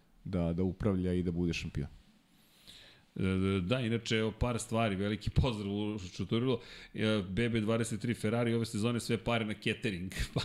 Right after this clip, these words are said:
Speaker 2: da, to je ta čuvena priča o cateringu i,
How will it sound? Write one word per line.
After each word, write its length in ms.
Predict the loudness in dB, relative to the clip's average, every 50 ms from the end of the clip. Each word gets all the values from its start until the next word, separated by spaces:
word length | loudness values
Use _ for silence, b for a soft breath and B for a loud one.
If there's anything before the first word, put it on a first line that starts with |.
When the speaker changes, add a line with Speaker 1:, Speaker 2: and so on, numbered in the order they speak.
| -2
Speaker 2:
da, 200 | -2 0 0 0 0
to 200 | -2 -2 -2 -2
je 100 | -2 -2
ta 100 | -4 -6
čuvena 340 | -4 -2 0 2 2 0 0
priča 320 | 0 -2 -2 0 -2 -2
o 40 | -2
cateringu 680 | 0 0 0 0 0 0 0 0 2 2 2 4 4
i, 140 | 4 4 2